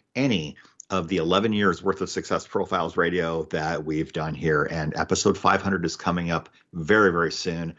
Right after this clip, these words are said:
I cannot wait. So, Nick Gray, let's talk about your book, The Two-Hour Cocktail Party, How to Build Big Relationships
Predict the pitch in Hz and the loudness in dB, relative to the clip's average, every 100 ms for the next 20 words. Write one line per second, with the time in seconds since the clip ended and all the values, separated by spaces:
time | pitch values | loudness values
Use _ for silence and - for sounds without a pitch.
0 | - - - 101 - 98 90 85 80 82 | -18 -6 -2 -2 -2 -2 0 0 -2 -4
1 | 78 - - - - - - _ _ - | -4 -6 -14 -20 -20 -20 -20 _ _ 0
2 | 151 104 80 - _ - 87 110 165 196 | 2 2 0 -8 _ -20 -8 -2 -2 2
3 | 127 95 80 76 95 123 160 - 151 135 | 2 4 0 -8 -2 0 0 -2 -2 -2
4 | 127 123 101 98 113 101 107 78 - 87 | 0 -2 -2 0 0 0 -4 -4 -10 -16
5 | - 156 135 131 127 120 101 - 107 87 | -6 0 2 0 -2 -2 -4 -2 -4 -2
6 | 90 78 65 104 104 90 95 85 78 - | -6 -4 -4 -4 -2 -2 0 -2 -4 -2
7 | 127 139 131 131 123 101 95 85 78 - | 2 4 4 4 4 2 -4 -4 -4 -8